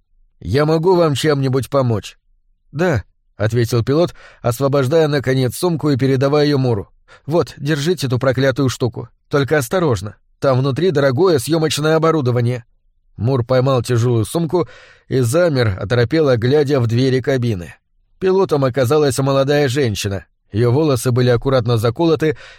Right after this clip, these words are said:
и убраны под шапочку, но один золотистый локон выбился и спадал сзади на шею.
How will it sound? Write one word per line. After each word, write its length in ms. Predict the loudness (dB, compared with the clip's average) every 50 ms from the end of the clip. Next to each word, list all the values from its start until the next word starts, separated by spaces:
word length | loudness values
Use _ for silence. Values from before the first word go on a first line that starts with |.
| -6 -2
и 80 | 0
убраны 420 | 2 2 2 2 2 2 0 0 0
под 200 | 0 -2 -2 -2
шапочку, 600 | -2 -2 -2 -2 -2 -6 -6 -10 -12 -14 -14 -16 _ _ _ _
но 180 | -6 -2 0 0
один 320 | 2 2 2 0 0 0
золотистый 580 | 0 0 0 0 0 0 -2 -2 -2 -2 -2 0
локон 320 | 0 0 0 -2 -2 0
выбился 540 | 0 0 0 2 0 0 0 0 -2 -4 -4 -6 -14 -20 -20 _
и 120 | -6 -6 -6
спадал 460 | -4 -2 -2 0 2 2 2 2 0
сзади 340 | 0 0 0 0 0 0 0
на 140 | -2 -2 -4
шею. 360 | -4 -6 -10 -12 -14 -16